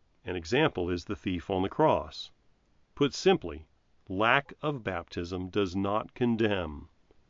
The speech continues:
but despising baptism does. Because you have been given the gift of faith and were baptized, you are marked as one of his own. All the blessings Jesus won for sinners, forgiveness,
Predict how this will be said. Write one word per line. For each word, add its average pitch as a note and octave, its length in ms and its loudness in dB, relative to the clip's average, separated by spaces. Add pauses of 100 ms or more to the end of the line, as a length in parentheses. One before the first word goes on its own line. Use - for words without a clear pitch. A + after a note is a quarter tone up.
(500)
but F2 280 -6
despising A2+ 800 2
baptism E2 680 -4
does. D#2+ 600 -4 (760)
Because A#2+ 340 4
you D3+ 120 4
have D#3 120 4
been C3 200 4
given C#3+ 320 4
the A2 100 4
gift B2 320 2
of G#2+ 80 -4
faith C3 440 2 (220)
and E3 280 6
were D#3+ 140 10
baptized, D#3 840 2 (460)
you D#3+ 380 6
are E3+ 160 4
marked G#2 500 4
as A#2 160 -2
one G2+ 220 2
of G#2 120 2
his A2 180 0
own. D2+ 340 -2 (720)
All B2 300 8
the C3+ 100 2
blessings A#2+ 540 4
Jesus B2 480 -2
won A2 240 2
for C#3 160 -4
sinners, C#2+ 500 -6 (380)
forgiveness, A2+ 800 0